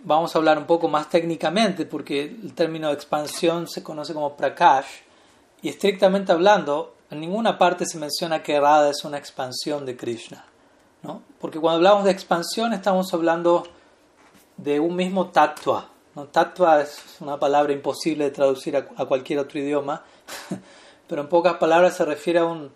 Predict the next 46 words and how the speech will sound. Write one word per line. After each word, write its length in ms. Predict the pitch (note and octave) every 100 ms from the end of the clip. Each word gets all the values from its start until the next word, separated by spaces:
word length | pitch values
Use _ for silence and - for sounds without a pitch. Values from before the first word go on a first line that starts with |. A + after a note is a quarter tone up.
| _ _ _ _ _ _ _ -
a 80 |
un 200 | D#3+ G3
tipo 300 | F#3+ G3+ G#3+
de 60 | F#3
realidad, 600 | D#3 C#3 C#3 C#3+ C#3+ A#2+
a 100 | C3
una 200 | D3+ E3
categoría 760 | E3 D3 D3+ C#3 D3 E3+ F3+ E3
de 120 | C#3+
realidad, 760 | C3 C3 C3 C3 B2+ G#2+ - - _ _ _ _ _ -
¿no? 60 | D3
Entonces, 420 | - F3 D3 -
generalmente 380 | - D#3+ F#3+ F#3
se 80 | F#3
habla 160 | F3+
de 80 | D#3+
Vishnu 520 | D3 F#3 F#3+ - F3+
Tattva 680 | E3+ E3 E3+ F3+ F#3 G3+ - _ _ _ _
y 80 | -
por 180 | - E3
otro 160 | E3 E3
lado 160 | F3
se 100 | E3+
habla 140 | F3 E3+
de 100 | D#3
Shakti 560 | - - E3+ - C#3+
Tattva. 540 | B2+ B2+ - B2+ - - _ _ _
Continuamente 600 | - D3+ D3 F#3+ G3 G3 F#3+
se 140 | -
presentan 440 | E3 E3 E3+ E3 D3+
estos 180 | -
dos 160 | D#3 D3
ti-, 280 | E3 C#3+ F3
temas. 320 | - C#3+ B2+
Estoy 160 | - F#3+
hablando 300 | G3+ A3 G#3+
de 60 | G3
forma 280 | G3+ F#3+
abstracta. 680 | D#3+ - F#3+ F3 E3 - A2+
En 100 | C3
vez 100 | D#3+
de 60 | F3+
decir 200 | G3+ E3+
Radha 200 | F3+ F#3
y 80 | F3
Krishna, 560 | F#3+ F#3+ - C#3+ D#3+